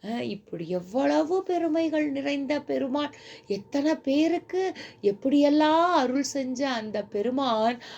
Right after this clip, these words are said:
அந்த காட்சியை அப்படியே நம்ம கண்ணு முன்னாடி கொண்டு வராரு பாருங்க. அ, யாருக்குமே நிகரில்லாத அந்த பெருமான் ஒரு அந்தணர் வேடம் பூண்டு, ஒரு குருவாக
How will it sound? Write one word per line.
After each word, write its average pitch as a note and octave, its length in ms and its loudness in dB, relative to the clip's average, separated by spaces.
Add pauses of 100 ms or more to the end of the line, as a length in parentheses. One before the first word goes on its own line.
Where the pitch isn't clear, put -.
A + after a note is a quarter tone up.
(120)
அந்த F#3 260 -10
காட்சியை C#4 640 2
அப்படியே A3+ 600 4
நம்ம C4+ 260 -2
கண்ணு G3+ 440 -6
முன்னாடி A#3+ 340 -2
கொண்டு G#3+ 380 0
வராரு F#3+ 280 0
பாருங்க. E3+ 400 -4 (340)
அ, C4 160 -4 (120)
யாருக்குமே B3 920 0
நிகரில்லாத A3 880 0
அந்த G3+ 420 -4
பெருமான் G3 760 -2 (360)
ஒரு G3 200 -6
அந்தணர் G#3 680 -2
வேடம் F#3 480 -2 (140)
பூண்டு, F#3 340 -2 (320)
ஒரு G#3 260 2
குருவாக F#3+ 1080 2